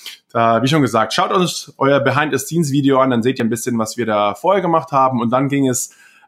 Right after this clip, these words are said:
ab in unser Studio. Und da muss man sagen, da hat The Zone wirklich keine Kosten und Mühen gescheut.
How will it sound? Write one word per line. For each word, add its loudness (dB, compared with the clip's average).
ab -4
in 2
unser 2
Studio. 0
Und 0
da 4
muss -2
man 0
sagen, 2
da 2
hat -2
The 0
Zone 2
wirklich -4
keine 0
Kosten -2
und 4
Mühen 2
gescheut. 0